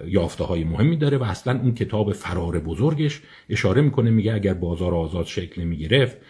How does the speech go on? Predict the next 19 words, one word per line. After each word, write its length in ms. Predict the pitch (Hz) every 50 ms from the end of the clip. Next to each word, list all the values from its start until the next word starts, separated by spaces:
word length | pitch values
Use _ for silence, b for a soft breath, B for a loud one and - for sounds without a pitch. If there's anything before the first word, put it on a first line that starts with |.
| b b b b b
این 280 | - 101 101 101 -
تراکم 440 | - - 92 90 87 - - 98 92
سرمایه 400 | 85 - 87 85 87 85 85 82
صورت 320 | 80 - 82 82 85 85 90
نمی‌گرفت، 380 | 82 80 80 87 104 135 -
این 160 | 107 131 131 -
انبوه 420 | - 87 85 80 92 139 156 151 117
انسان‌ها 500 | 107 98 95 - 85 78 73 117 120 107
از 200 | 90 85 82 -
فقر 340 | - 98 101 113 117 113 - b b b b
خارج 360 | b - 78 80 92 95 95
نمی‌شدن، 460 | 90 82 76 76 - 73 76 78 76 71
ولی 380 | 123 170 180 131 107 - B B B B
تبعاتی 480 | - 92 - 90 95 127 151 151 - 113
داره 240 | 98 90 90 90
که 100 | 87 -
باید 180 | 73 80 85 87
هوشیار 320 | - 78 - - 78 76
باشیم. 260 | - 71 - - -